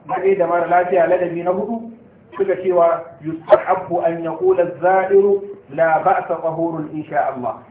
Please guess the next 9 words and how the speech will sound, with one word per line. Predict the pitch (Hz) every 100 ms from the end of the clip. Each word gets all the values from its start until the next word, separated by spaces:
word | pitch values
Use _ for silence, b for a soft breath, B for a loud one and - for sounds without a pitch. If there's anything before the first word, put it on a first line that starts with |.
| - - _ -
Sunna | 196 208 202 180
ce | 185
ta | 185 175
Annabi | 175 180
Muhammad | 165 160 165 156 123 - - - -
sallallahu | 165 165 170 190 185
alaihi | 180 180 196 196
wa | 180 170
sallam, | 220 247 214 -